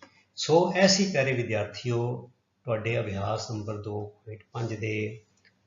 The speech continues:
ਛੇ ਸਵਾਲ ਤੁਸੀਂ ਇਸੀ ਤਰ੍ਹਾਂ ਨੇਮ ਦੇ ਨਾਲ, ਅਨੁਸ਼ਾਸਨ ਦੇ ਨਾਲ ਆਪਣੀ ਪੜ੍ਹਾਈ ਕਰੀ ਚਲੋ ਤੇ ਅਗਲੇ ਵੀਡੀਓ ਤੱਕ ਲਈ ਗੁੱਡ ਬਾਏ।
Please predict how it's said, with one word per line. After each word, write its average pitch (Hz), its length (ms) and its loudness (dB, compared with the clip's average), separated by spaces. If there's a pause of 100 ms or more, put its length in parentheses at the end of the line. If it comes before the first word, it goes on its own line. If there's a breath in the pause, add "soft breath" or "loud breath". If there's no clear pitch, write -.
ਛੇ 107 580 -4 (240)
ਸਵਾਲ 110 680 2 (160)
ਤੁਸੀਂ 120 280 0
ਇਸੀ 120 160 0
ਤਰ੍ਹਾਂ 113 260 2
ਨੇਮ 110 300 2
ਦੇ 110 100 2
ਨਾਲ, 110 460 -2
ਅਨੁਸ਼ਾਸਨ 107 500 -2
ਦੇ 107 100 -2
ਨਾਲ 107 200 -2
ਆਪਣੀ 113 240 -2
ਪੜ੍ਹਾਈ 104 300 -6
ਕਰੀ 135 220 2
ਚਲੋ 143 440 2 (260 loud breath)
ਤੇ 117 220 0
ਅਗਲੇ 151 180 6
ਵੀਡੀਓ 104 320 0
ਤੱਕ 101 220 -10
ਲਈ 151 300 -2 (120)
ਗੁੱਡ 98 160 -6
ਬਾਏ। 92 280 -14